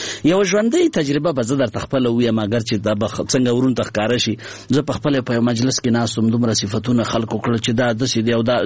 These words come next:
نیشه نه لري، او دا، دا نه لري، او دا. خدای شاهد دی، ګوره، زه خپله باید په خپله ګناه اعتراف وکړم چې د دې چلم چې ده ډېر صفتونه یې وکړل چې د نعنا دی.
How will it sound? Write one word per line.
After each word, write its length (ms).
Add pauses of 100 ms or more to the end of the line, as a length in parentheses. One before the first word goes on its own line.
(160)
نیشه 260
نه 140
لري، 220
او 100
دا، 180
دا 180
نه 120
لري، 200
او 80
دا. 100 (520)
خدای 440
شاهد 280
دی، 80
ګوره، 200
زه 180
خپله 240
باید 180
په 80
خپله 260
ګناه 260
اعتراف 440
وکړم 240
چې 160
د 20 (100)
دې 100 (120)
چلم 240
چې 140
ده 100
ډېر 200
صفتونه 500
یې 80
وکړل 160
چې 160
د 40
نعنا 320
دی. 120